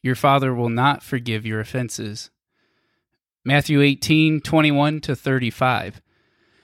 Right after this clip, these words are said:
This is the parable of the unforgiving servant. Then Peter approached him and asked,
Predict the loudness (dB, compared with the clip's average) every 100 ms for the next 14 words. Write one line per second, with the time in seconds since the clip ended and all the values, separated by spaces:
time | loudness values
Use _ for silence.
0 | _ _ _ -6 -2 -2 0 0 2 2
1 | 4 2 2 -2 -2 0 0 0 -2 0
2 | 0 0 -2 -4 -2 -4 -4 -10 -14 _
3 | _ _ _ _ -16 -2 0 2 0 0
4 | 0 0 -2 -2 -2 -2 -2 0 0 0
5 | 2 2 0 -4